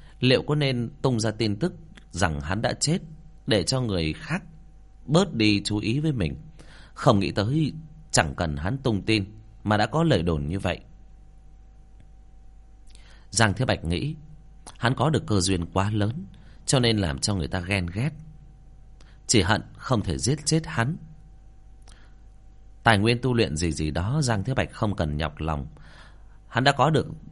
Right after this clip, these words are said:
rất nhiều nhẫn không gian giới chỉ ở bên trong gió lốc hắc ám. Số lượng riêng tính nguyên thạch thôi đã lên đến con số không thể đo đếm.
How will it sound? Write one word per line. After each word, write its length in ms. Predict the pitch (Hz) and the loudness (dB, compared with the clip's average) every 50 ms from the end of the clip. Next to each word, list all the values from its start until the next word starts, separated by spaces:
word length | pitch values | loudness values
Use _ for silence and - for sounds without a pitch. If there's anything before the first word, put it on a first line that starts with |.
| - - - - - - - | -18 -18 -18 -18 -20 -18 -12
rất 280 | - 92 156 185 - 139 | 0 2 2 2 2 2
nhiều 360 | 110 98 85 78 76 71 69 71 | 2 2 2 2 0 -2 -2 -2
nhẫn 220 | 85 104 - 156 | -2 -2 -2 -2
không 240 | - - 127 107 98 | -2 0 0 0 2
gian 200 | 98 101 92 90 | 2 0 0 0
giới 160 | 92 98 135 143 | 0 -2 0 0
chỉ 240 | - - 80 65 - - - - - - | 0 0 0 -2 -4 -8 -14 -20 -8 -2
ở 140 | - 95 78 | 0 2 2
bên 160 | 76 107 107 | 2 0 0
trong 240 | 104 - 104 95 92 | 0 -2 -2 -2 -2
gió 220 | 85 95 92 107 131 | -2 -2 -2 0 0
lốc 200 | 147 165 165 - | 0 -2 -2 -2
hắc 200 | - 147 147 - | -6 -8 -8 -8
ám. 360 | - - 107 104 123 165 208 - - - - - - - - - - - - - - - - - - - - - - - - - - - - - - - - - | -6 -6 -4 -4 -4 -6 -8 -10 -14 -18 -20 -20 -20 -20 -20 -20 -20 -20 -20 -20 -20 -20 -20 -20 -20 -20 -20 -20 -20 -20 -20 -20 -20 -20 -20 -20 -20 -20 -16 -6
Số 200 | - - 147 175 | 0 2 4 6
lượng 400 | 196 180 107 71 78 95 92 85 | 6 4 4 2 0 -2 -2 -2
riêng 420 | 87 104 135 135 123 120 117 110 - - - - - - - | 0 0 2 2 2 0 -2 -4 -6 -12 -16 -20 -20 -4 0
tính 380 | 120 120 147 180 190 175 139 | 2 2 2 2 0 0 2
nguyên 220 | 127 127 123 113 101 | 4 4 4 2 2
thạch 200 | 104 104 85 - - | -2 -2 -2 -4 -4
thôi 240 | - 98 95 95 - - - - - - | -2 -2 -2 -2 -2 -6 -14 -20 -12 -2
đã 140 | 107 123 | 0 2
lên 300 | 139 143 127 117 107 101 | 4 4 4 2 2 0
đến 200 | 95 104 107 139 147 | 0 -2 -2 -2 -2
con 160 | - 110 98 | -2 -2 -2
số 220 | 90 - 104 107 123 | -2 -2 -2 -2 -4
không 280 | - - 131 107 98 | 0 0 0 0 0
thể 140 | - 82 69 | -2 -4 -4
đo 220 | 67 73 92 92 90 | -4 -2 -2 -2 -2
đếm. 240 | 92 92 104 127 | -2 -2 -2 -2